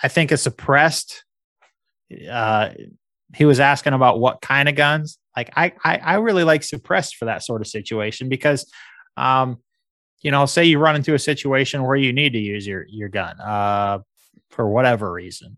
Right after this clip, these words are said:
I don't know what it is. Um, say there's a bunch of tweakers out on a dirt road that you just happen to be cruising down and you need to use your firearm. Well, a three hundred, uh, blackout,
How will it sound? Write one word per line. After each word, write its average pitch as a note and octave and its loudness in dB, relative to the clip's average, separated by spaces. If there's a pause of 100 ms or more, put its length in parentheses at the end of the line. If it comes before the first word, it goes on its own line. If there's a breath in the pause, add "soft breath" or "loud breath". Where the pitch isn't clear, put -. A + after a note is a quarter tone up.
(140)
I G#2+ -10
don't G2+ -6
know G2 -6
what G2 -4
it F2+ -6
is. F2+ -12 (680 soft breath)
Um, F#2+ -4
say A#2+ -2
there's A#2 0
a G#2 -10
bunch B2 -4
of G2+ -10
tweakers B2 -2
out A2+ 2
on A2+ 2
a G#2+ -2
dirt A#2 0
road A#2 2
that G2 -8
you F#2+ -12
just G2 -12
happen G#2+ 0
to G2+ -8
be F#2+ -6
cruising F#2+ -8
down F2+ -6
and F#2 -16
you G#2 -10
need G#2+ -10
to G#2+ -8
use G#2 -6
your G2 -8
firearm. F#2 -4 (500 loud breath)
Well, B2+ 6
a A#2+ 2
three F3+ 2
hundred, C#3 2 (340)
uh, G#2+ -2
blackout, A#2 2